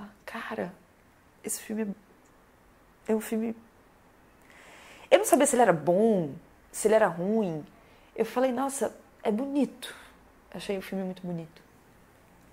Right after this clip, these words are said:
Muito poético, assim,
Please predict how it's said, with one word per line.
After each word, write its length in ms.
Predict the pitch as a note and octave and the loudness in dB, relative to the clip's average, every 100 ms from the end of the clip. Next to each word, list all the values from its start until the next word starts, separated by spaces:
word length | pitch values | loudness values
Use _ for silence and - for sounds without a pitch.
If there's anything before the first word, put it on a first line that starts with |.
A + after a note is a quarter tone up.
| - - - - - - | -20 -20 -20 -20 -20 -14
Muito 680 | F#3+ E3+ F3 - F3+ F3 E3 - - - - _ - - - - - - - - - - - - - - - - | -6 -6 -6 -6 -4 -4 -6 -14 -20 -20 -20 _ -20 -20 -20 -20 -20 -20 -20 -20 -20 -20 -20 -20 -20 -20 -20 -2
poético, 680 | G#3 F#3 - F#3 F3+ - - | 2 4 4 2 0 -12 -14
assim, 320 | - F3 | -12 -12